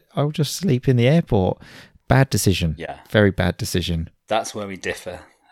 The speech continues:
Speaker 2: That is where, even if it took me into severe debt, I'd pay the ten euros. <laughs> Like
Speaker 1: I mean, I've got to the point now in my life, I think I was about twenty-four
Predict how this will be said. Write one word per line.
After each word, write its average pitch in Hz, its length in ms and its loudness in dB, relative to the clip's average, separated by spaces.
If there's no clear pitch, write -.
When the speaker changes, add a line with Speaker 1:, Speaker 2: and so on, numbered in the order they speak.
Speaker 2:
That 110 180 2
is 104 140 -4
where, 101 460 6
even 104 260 0
if - 120 -6
it - 140 -8
took - 260 -2
me 95 400 -2
into 104 260 -4
severe 98 440 0
debt, - 480 2
I'd 90 160 -4
pay 95 240 2
the 87 120 -6
ten 90 380 -4
euros. - 920 0
<laughs> - 80 -12
Like - 300 -14
Speaker 1:
I 127 80 6
mean, 123 260 4
I've 117 200 2
got - 200 2
to 143 100 4
the 127 80 2
point 123 300 2
now 117 300 6
in 90 100 2
my 90 120 4
life, 90 300 2
I 113 80 0
think 110 220 2
I 104 80 6
was 98 100 2
about 101 280 -2
twenty-four 104 1120 0